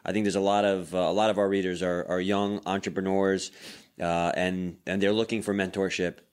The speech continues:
And, and the landscape, especially retail and apparel, is changing so rapidly that it's, um, it's interesting. It seems that you guys are really trying to position yourself as a lifestyle brand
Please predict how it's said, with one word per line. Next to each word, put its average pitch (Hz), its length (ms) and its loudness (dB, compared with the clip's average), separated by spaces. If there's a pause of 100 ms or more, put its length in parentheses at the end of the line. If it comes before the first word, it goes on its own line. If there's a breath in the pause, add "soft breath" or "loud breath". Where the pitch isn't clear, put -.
And, 90 240 -2
and 101 160 -6
the 101 60 0
landscape, 104 600 0
especially 110 360 0
retail 98 380 2
and 90 100 -2
apparel, 92 320 0
is 90 80 -4
changing 90 360 -6
so 92 120 -2
rapidly 92 540 -2
that 85 260 -4
it's, - 240 -8
um, 82 320 -4 (460 loud breath)
it's - 120 -2
interesting. 185 340 0
It - 80 -2
seems 196 180 2
that 180 100 2
you 151 80 2
guys 131 300 2
are - 20 -2
really 113 220 0
trying 113 240 0
to 104 40 -4
position 107 320 -2
yourself 95 300 0
as 92 80 -4
a 90 60 -4
lifestyle 90 500 0
brand 76 420 -6